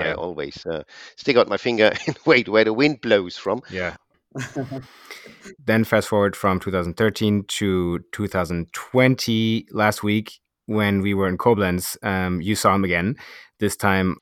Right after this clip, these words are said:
Speaker 1: him sitting there as a defendant. When you talked to him in two thousand thirteen, he was a defector in a very different, uh, kind of context. Now he is a defendant in court.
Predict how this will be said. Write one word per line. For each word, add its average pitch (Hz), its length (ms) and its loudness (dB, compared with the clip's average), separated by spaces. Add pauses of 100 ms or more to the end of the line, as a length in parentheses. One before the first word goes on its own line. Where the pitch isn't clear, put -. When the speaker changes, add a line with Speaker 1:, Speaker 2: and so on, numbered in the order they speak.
(160)
Speaker 1:
him 110 340 -4
sitting 104 320 0
there 101 160 4
as 98 160 0
a 98 40 -4
defendant. 104 580 2 (480)
When 120 380 2
you 123 160 -4
talked 147 320 2
to 127 100 0
him 117 120 2
in 101 60 0
two 117 80 -4
thousand 107 180 0
thirteen, 151 460 2
he 120 100 2
was 113 140 2
a 110 40 -4
defector 98 560 -2
in 98 80 0
a 98 40 -2
very 107 200 0
different, 92 520 -4 (460)
uh, - 100 -14
kind 98 220 -2
of 90 120 -8
context. 120 480 -2
Now 120 220 4
he 127 200 0
is 110 100 0
a 98 60 -4
defendant 107 440 -2
in 101 120 -4
court. 90 420 -4